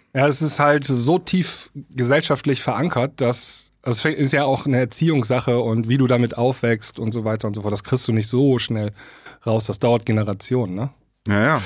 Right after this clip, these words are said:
Speaker 2: das
Speaker 1: Also,
Speaker 2: muss sich
Speaker 1: ähm,
Speaker 2: rauswachsen, also.
Speaker 1: also prinzipiell hast du ja recht. Also es gibt den, also es gibt ja, der Mensch ist ja triebgesteuert. Es gibt ja Triebe, ne? Also der stärkste
Speaker 2: Ja.
Speaker 1: Trieb ist ja der Überlebenstrieb.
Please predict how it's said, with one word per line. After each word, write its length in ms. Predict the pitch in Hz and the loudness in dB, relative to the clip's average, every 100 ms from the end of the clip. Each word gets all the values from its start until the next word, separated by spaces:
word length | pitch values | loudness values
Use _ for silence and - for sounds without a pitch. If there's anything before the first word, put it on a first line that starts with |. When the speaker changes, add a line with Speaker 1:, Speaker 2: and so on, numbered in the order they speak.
| - | -4
Speaker 2:
das 160 | 87 | -2
Speaker 1:
Also, 200 | 147 160 | 2 4
Speaker 2:
muss 80 | 165 | 2
sich 80 | 165 | 2
Speaker 1:
ähm, 60 | 160 | 4
Speaker 2:
rauswachsen, 580 | 165 165 85 - - | 4 4 2 0 -6
also. 340 | 73 90 90 87 - - | -4 -2 0 -2 -8 -4
Speaker 1:
also 180 | 170 160 | 0 2
prinzipiell 360 | 170 196 196 | 2 0 2
hast 100 | 185 | 2
du 60 | 170 | 2
ja 60 | 131 | 0
recht. 280 | 107 - | -2 -6
Also 300 | 131 131 135 | -2 0 2
es 340 | 135 - 135 - | 0 -4 -6 -2
gibt 220 | 165 170 | 0 2
den, 240 | 151 147 139 | 2 2 0
also 100 | 127 | -2
es 60 | |
gibt 140 | - 147 | 0 0
ja, 80 | |
der 180 | 131 135 | 0 2
Mensch 160 | 151 175 | 0 2
ist 80 | - | 0
ja 80 | |
triebgesteuert. 560 | 135 - 131 123 - 95 | 0 0 -2 -2 -6 -8
Es 80 | - | -4
gibt 160 | 131 | -2
ja 60 | 127 | 0
Triebe, 440 | - - 131 98 | 0 2 2 0
ne? 200 | 98 135 | -2 -2
Also 160 | 165 117 | 0 0
der 100 | 113 | 0
stärkste 360 | - 151 113 90 | 0 2 4 2
Speaker 2:
Ja. 40 | |
Speaker 1:
Trieb 240 | 87 160 | 2 0
ist 160 | 143 - | 0 0
ja 240 | 131 123 | 2 0
der 120 | 120 120 | 0 0
Überlebenstrieb. 720 | 110 117 147 170 - 196 | 0 0 0 -2 -4 -6